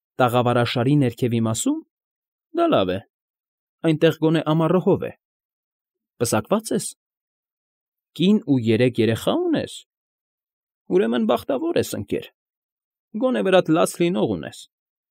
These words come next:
ինչպես քարոզի ժամանակ միշտ ասում էր իմ ֆելդկուրատ կացը»։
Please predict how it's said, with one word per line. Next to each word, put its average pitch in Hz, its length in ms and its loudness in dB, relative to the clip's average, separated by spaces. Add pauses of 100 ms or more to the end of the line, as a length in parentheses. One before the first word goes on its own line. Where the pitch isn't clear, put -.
(180)
ինչպես 175 380 0
քարոզի 117 360 0
ժամանակ 123 400 0
միշտ 113 220 -4
ասում 139 260 0
էր 127 160 0 (300)
իմ 143 180 0
ֆելդկուրատ 104 560 -2
կացը»։ - 380 -12